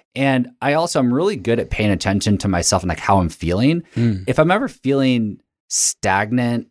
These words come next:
Speaker 1: that I'm not growing, it's a sign that I need to make a change in my life. And it still exists today with different projects and things that I'm working on.
Speaker 2: Yeah.
Speaker 1: If I just get that feeling that I'm just like,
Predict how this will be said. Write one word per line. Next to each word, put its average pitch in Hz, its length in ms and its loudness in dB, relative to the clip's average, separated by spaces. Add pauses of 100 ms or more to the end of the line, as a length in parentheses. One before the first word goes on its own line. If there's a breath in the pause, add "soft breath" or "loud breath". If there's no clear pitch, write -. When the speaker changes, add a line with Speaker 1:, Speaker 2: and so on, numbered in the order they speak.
Speaker 1:
that 98 100 -4
I'm 95 120 2
not 95 260 0
growing, 104 800 0
it's 104 180 -2
a 101 60 -2
sign 104 380 0
that 104 160 0
I 90 100 0
need 98 160 0
to 101 60 2
make 95 180 0
a 92 40 -4
change 90 360 -4
in 95 60 0
my 85 120 2
life. 78 380 0
And 151 140 2
it - 80 -6
still 196 220 2
exists 110 400 -2
today 101 280 2
with 85 220 -2
different 87 320 0
projects 87 540 0
and 82 120 -2
things 90 200 2
that 76 100 0
I'm 80 120 2
working 85 360 -2
on. 71 240 -2
Speaker 2:
Yeah. 92 320 2
Speaker 1:
If - 100 -4
I 107 60 4
just 135 180 -2
get 175 140 -2
that - 180 -2
feeling 113 320 0
that 95 100 0
I'm 98 80 0
just 92 120 -4
like, 90 180 0